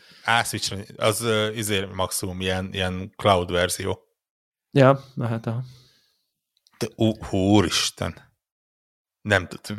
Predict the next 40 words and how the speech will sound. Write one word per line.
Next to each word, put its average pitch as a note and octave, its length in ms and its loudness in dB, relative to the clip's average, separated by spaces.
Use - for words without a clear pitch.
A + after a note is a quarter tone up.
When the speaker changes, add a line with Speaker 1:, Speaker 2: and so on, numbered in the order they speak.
Speaker 1:
mi A2 80 -4
hét G2 320 0
húsz - 240 0
P-be G2 680 -2
harminc F#2 480 0
F - 100 -14
P - 80 -2
S? - 180 -6
Csak, - 160 4
Speaker 2:
Nem, C#3 140 4
Speaker 1:
csak C3 80 -2
Speaker 2:
nem D#3 180 6
tudom, F#2 140 4
Speaker 1:
talán C3 160 4
Speaker 2:
mert C3 140 6
Speaker 1:
nem. F2+ 80 0
Speaker 2:
tényleg D3+ 300 6
így, B2+ 260 2
ö, C3 160 6
nyilván D3+ 320 6
nekem C#3 280 2
itt C#3 180 0
izé C3+ 200 0
nagy C#3+ 200 0
felbontásom C3 680 4
meg A#2+ 120 -4
minden, C3 340 2
de C3 80 6
hogy C3 240 2
így C3 320 0
ilyen C3 340 4
D C3+ 40 6
L D3 240 10
S-es C3+ 220 2
mágia C3 380 6
nélkül B2+ 400 4
így C3 200 4
nincs B2+ 260 2
esélyem A#2 460 2
a A#2 280 6